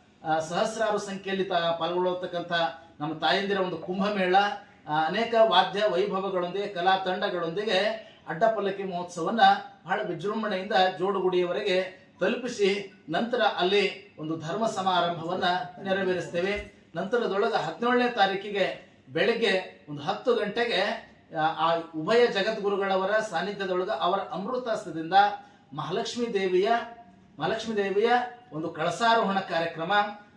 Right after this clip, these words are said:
ಅದಾದ ನಂತರದೊಳಗ, ಆ, ಈ ಸಮಾಜಕ್ಕೆ ಅನುಕೂಲ ಆಗ್ತಕ್ಕಂಥ ನಿಟ್ಟಿನೊಳಗ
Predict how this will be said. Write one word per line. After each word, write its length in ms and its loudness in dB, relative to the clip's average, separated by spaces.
ಅದಾದ 440 4
ನಂತರದೊಳಗ, 560 0
ಆ, 400 0
ಈ 20 -6
ಸಮಾಜಕ್ಕೆ 600 0
ಅನುಕೂಲ 380 -4
ಆಗ್ತಕ್ಕಂಥ 560 0
ನಿಟ್ಟಿನೊಳಗ 640 -2